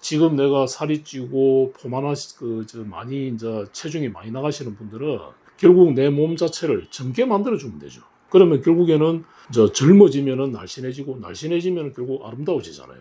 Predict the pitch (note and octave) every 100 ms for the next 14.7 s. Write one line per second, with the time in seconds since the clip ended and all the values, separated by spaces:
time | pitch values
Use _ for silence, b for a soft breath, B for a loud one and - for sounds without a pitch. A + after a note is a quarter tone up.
0 | - - D#3+ F#3 G3+ A3+ E3 D#3 D#3 D#3
1 | - - G#3 - - G3 B2 G2+ G2+ E2+
2 | - F3+ G#3+ A#3+ G3 G#2 - - C#3 D2+
3 | E2 A#2 - C2+ C2+ - C2+ C2 - G#2+
4 | F#2+ B2+ - D#2+ C#2 _ - D2 - _
5 | - - D3 A#2+ - E3+ D#3+ D3 D#3+ F3
6 | F#3+ F3+ D#3 C3 A2+ C3 E3 D#3 C#3 A#2+
7 | B2 B2+ B2 A2 G2+ G#2+ G2 A2+ D3 D3
8 | A#2+ G#2 G#2 G2+ F#2+ G2 F2+ - - C#3+
9 | C#3+ C3 G2 F#2+ A#2 G2 F#2 G#2 G#2 G2
10 | A#2 C3 C3 B2+ B B B - G#3 G#3
11 | G#3 D3+ G#2+ - A2+ C3+ F3+ F#3 F#3 F#3
12 | F#3 D3+ A2+ G2+ G2 G#2+ A#2+ G#2 G#2+ A2+
13 | B2+ B2 A2+ E2+ F#2 E2+ F#2+ G2 A2+ D3
14 | F3+ - C#3 D#3 F3+ -